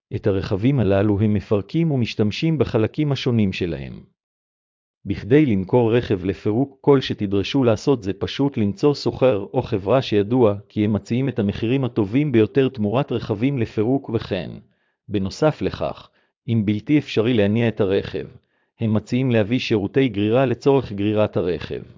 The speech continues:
כלומר, בעל הרכב מצליח למכור את הרכב,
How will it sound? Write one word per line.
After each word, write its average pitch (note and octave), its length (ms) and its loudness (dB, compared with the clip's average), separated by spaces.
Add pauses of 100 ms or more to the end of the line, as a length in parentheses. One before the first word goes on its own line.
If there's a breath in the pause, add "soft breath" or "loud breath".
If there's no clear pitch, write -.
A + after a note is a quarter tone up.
(1200)
כלומר, G#2 480 0 (420)
בעל A2+ 280 4
הרכב A2 400 2
מצליח A#2 500 0
למכור A2 400 2
את - 100 -2
הרכב, G#2+ 480 0